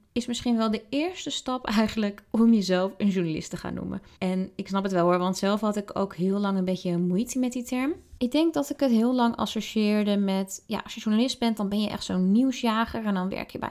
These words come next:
een krant of, weet ik veel, bij het N O S-journaal of, eh, R T L, eh, eh, journaal. Hoe heet het eigenlijk? R T L Nieuws. Ik dacht dus:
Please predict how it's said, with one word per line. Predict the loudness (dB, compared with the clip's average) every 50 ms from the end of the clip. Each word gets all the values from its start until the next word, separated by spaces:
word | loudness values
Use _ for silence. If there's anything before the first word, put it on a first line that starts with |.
| -8
een | -12 -20 _ _
krant | -4 0 2 2 2 2 0 -2 -2 -4
of, | -10 -12 -12 -14 -20 -20 -20 -20 -20 -20 _ _
weet | -12 -12
ik | -8 -6
veel, | -4 -4
bij | -4 -6 -8 -6
het | -4 -2
N | 0 0 0
O | -2
S-journaal | -4 -2 0 0 2 2 2 2 2 2 0 -2
of, | -4 -10 -10
eh, | -8 -6 -4 -4 -6 -6 -8
R | -8
T | -6
L, | -4 -2 0 0 0 0 0
eh, | 0 0 -2 -2 -4 -8 -10 -16 -20 -20 -20 -20 -20 -20 -14
eh, | -8 -6 -4 -4 -2 -2 -2 -2 -4
journaal. | -4 -4 -4 -2 -2 -2 -2 -4 -4 -6 -6 -8 -10 -12 -12 _ -20 -20 -18
Hoe | -16 -14
heet | -12 -12 -12
het | -12 -12
eigenlijk? | -12 -10 -10 -8 -8 -6 -6
R |
T | -4 0
L | 4
Nieuws. | 6 8 8 6 6 2 -4 -6
Ik | -6 -6 -4
dacht | -4 -6 -4 0
dus: | -2 -2 -2 -4